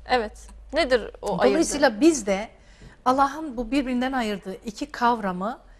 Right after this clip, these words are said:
Speaker 2: biz de ayrı ayrı tabii ki konuşmak zorundayız. İman ettiği halde, salih amel işleme imkanı, ihtiyacı doğduğu halde imanlı iken bunun gereğini yapmayanlar kendilerini israf eder demiştik.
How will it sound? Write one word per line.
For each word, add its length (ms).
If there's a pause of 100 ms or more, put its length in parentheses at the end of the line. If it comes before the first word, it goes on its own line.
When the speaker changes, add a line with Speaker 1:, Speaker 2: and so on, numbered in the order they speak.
(500)
Speaker 2:
biz 220
de 60
ayrı 220
ayrı 200
tabii 260
ki 140
konuşmak 440
zorundayız. 680 (760)
İman 340
ettiği 420
halde, 540 (640)
salih 460 (140)
amel 340 (160)
işleme 540
imkanı, 800 (160)
ihtiyacı 760
doğduğu 460
halde 400 (640)
imanlı 580
iken 440 (240)
bunun 280
gereğini 420
yapmayanlar 600
kendilerini 400
israf 360
eder 280
demiştik. 400